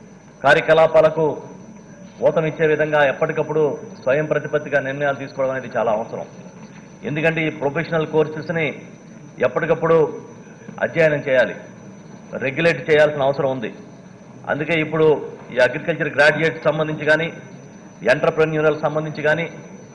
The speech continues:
ఎక్స్‌టెన్షన్, రీసెర్చ్, డెవలప్‌మెంట్ and మార్కెటింగ్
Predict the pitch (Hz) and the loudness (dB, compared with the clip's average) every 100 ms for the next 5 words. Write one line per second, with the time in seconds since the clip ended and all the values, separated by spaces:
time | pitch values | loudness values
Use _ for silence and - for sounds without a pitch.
0 | - - 120 - 175 165 165 156 156 131 | -20 -4 -2 0 0 0 0 0 0 -2
1 | 147 170 - 160 139 127 160 156 156 151 | -2 -2 0 -2 2 4 4 2 -4 -2
2 | 143 131 139 143 147 147 | -2 0 -2 -4 -6 -8